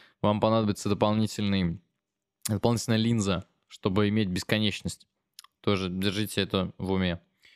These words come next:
Заканчиваем с форматом тридцать пять миллиметров и переходим на среднеформатные камеры. У меня сегодня с собой Броника Алекса и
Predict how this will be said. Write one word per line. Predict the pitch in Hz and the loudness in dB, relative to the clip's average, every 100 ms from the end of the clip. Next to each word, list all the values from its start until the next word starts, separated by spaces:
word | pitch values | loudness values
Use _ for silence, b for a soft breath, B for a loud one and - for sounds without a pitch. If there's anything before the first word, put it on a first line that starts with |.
| b b b b b b _ _ | b b b b b b _ _
Заканчиваем | 147 143 147 185 170 - 156 120 | 0 2 2 2 0 2 2 2
с | - | -2
форматом | - 147 151 165 160 156 131 | 2 2 4 2 2 0 0
тридцать | - 139 147 - - | -4 -4 -4 -6 -4
пять | - 135 - | 0 0 0
миллиметров | 139 143 160 156 123 110 - | -2 0 2 2 2 0 0
и | |
переходим | 101 123 120 160 143 131 | -2 0 2 2 4 2
на | 127 131 127 | 4 4 2
среднеформатные | - 117 131 147 135 131 - 113 113 113 - 110 107 | 0 0 2 2 2 0 2 2 4 2 2 0 0
камеры. | 98 - 143 113 92 98 - - - 95 | -2 -2 0 2 0 -2 -16 -18 -10 -4
У | |
меня | 98 123 135 | 0 2 0
сегодня | - 143 117 123 117 | 0 -2 0 0 0
с | - | -4
собой | - 113 104 107 120 123 123 117 - _ _ _ _ _ _ _ _ _ _ _ _ _ _ _ _ _ - | -4 0 0 0 2 4 2 0 -4 _ _ _ _ _ _ _ _ _ _ _ _ _ _ _ _ _ 0
Броника | 120 123 117 107 101 98 - _ _ _ _ _ _ - | 4 4 4 2 2 0 -2 _ _ _ _ _ _ 2
Алекса | 104 98 101 - 156 180 _ _ _ _ - | 4 4 0 0 0 -2 _ _ _ _ -6
и | 151 180 | -4 -4